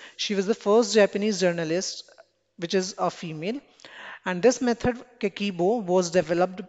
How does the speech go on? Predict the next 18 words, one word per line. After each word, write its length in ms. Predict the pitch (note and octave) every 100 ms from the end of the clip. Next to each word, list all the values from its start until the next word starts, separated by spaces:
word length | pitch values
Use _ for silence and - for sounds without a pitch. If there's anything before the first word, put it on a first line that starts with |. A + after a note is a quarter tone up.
| -
in 180 | G3+ F3
nineteen 400 | E3+ E3 E3+ E3+
zero 240 | D3+ F3+
four. 320 | - D3 G2 -
This 220 | E3 A#3
means 300 | F#3+ F#3 A3+
household 760 | - - - F#3 G3+ F3 F#3+ C4
financial 540 | - F3+ D#3+ E3 A3+
ledger. 500 | C4+ F#3 D#3 C#3 C3+ -
So 400 | - - G#3+ C4+ - - - -
the 100 | G3+
basic 400 | G3 G#3 C#4+ -
purpose 360 | A#3+ A#3 A#3
of 200 | A#3 B3 A#3+ -
Heni 360 | - G3 G#3+ A3+
Motoko 600 | G#3 F#3+ F#3+ F#3 E3+ F#3+
was 440 | F3+ E3 E3+ F#3 -
to 240 | F#3+ G#3